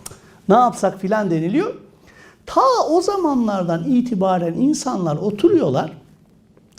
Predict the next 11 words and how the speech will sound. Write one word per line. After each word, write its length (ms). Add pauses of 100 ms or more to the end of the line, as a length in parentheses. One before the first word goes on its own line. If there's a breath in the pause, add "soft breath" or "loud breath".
(120)
Bu 200
beşinci 460
postülayı 960 (300 soft breath)
ilk 300
dört 300
postüladan 840
teorem 560
olarak 380
ispatlamaya 720
çalışıyorlar. 680 (1120 loud breath)
Yani 400